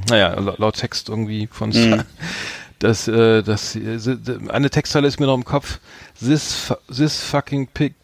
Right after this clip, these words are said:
Speaker 1: pigs is eating donut while some, some motherfucker aus, is out robbing your home.“ Äh, this,
Speaker 2: <laughs> Oh.
Speaker 1: ne, this, genau, ich, ich hab die Textzeile nicht mehr ganz im Text, aber im Kopf, aber, äh,
Speaker 2: Ja.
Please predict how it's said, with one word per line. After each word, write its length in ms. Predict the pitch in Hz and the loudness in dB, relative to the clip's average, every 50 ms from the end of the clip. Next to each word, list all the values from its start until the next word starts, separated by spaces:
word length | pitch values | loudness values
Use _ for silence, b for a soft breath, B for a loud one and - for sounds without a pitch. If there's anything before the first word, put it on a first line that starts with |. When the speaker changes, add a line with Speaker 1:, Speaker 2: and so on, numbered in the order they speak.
| _ _ _ | _ _ _
Speaker 1:
pigs 260 | - 143 147 - - - | 0 0 0 0 -2 -6
is 120 | 127 117 | -6 -4
eating 320 | 117 139 127 139 135 127 - | -4 -2 0 2 2 2 4
donut 320 | 131 127 135 135 123 110 | 4 4 4 4 2 2
while 140 | 123 123 123 | 2 0 0
some, 340 | - - - 127 131 120 107 | 0 0 -2 0 0 -2 -2
some 340 | - - - - 127 127 127 | -6 -6 -4 0 0 2 2
motherfucker 580 | 123 123 120 120 - - - 131 - 139 120 | 2 2 2 0 -2 -2 -4 -4 -2 0 0
aus, 260 | - - 117 - - - | 0 0 -2 -4 -6 -12
is 180 | - 123 - - | -14 -6 0 2
out 160 | 123 123 113 | 2 2 2
robbing 340 | 120 131 127 120 127 123 117 | 2 0 2 2 2 2 4
your 160 | 113 107 110 | 2 2 2
home.“ 280 | 123 123 107 104 101 - _ B B B B B B B B B B B B B B B - - | 4 2 2 2 0 -2 _ B B B B B B B B B B B B B B B 0 2
Äh, 180 | - 127 120 | 4 4 4
this, 240 | 120 117 151 147 - - | 6 4 4 4 4 4
Speaker 2:
<laughs> 0 | |
Oh. 120 | 131 127 | 2 4
Speaker 1:
ne, 160 | 127 127 123 120 | 4 2 0 0
this, 460 | - 107 107 110 139 143 - - - - - - | -2 -6 -4 -2 -2 -2 -2 -4 -10 -12 -6 -2
genau, 260 | 120 113 107 104 101 | 0 0 0 0 -4
ich, 80 | 92 - - - - | -8 -12 -12 -12 -10
ich 60 | - 107 | -8 -8
hab 60 | - | -8
die 120 | - - - | -8 -10 -10
Textzeile 340 | - 117 - - - 113 110 | -10 -10 -8 -6 -4 -2 -2
nicht 120 | 110 113 113 | 0 -2 -2
mehr 80 | 113 | -2
ganz 180 | 113 113 110 - | -2 -4 -6 -8
im 120 | - 107 - | -12 -14 -12
Text, 500 | - - 113 104 _ _ - - - - - - | -10 -8 -8 -10 _ _ -16 -16 -16 -14 -10 -6
aber 200 | 110 110 107 101 | -2 -2 -2 -2
im 140 | 104 107 - | -2 -8 -8
Kopf, 240 | - - - - - | -8 -10 -10 -8 -6
aber, 260 | 107 113 113 110 107 B B B B B B B B B B B _ - | -4 -2 -2 -4 -4 B B B B B B B B B B B _ 2
äh, 320 | 123 123 120 120 117 113 | 4 6 6 8 6 6
Speaker 2:
Ja. 100 | 113 | 4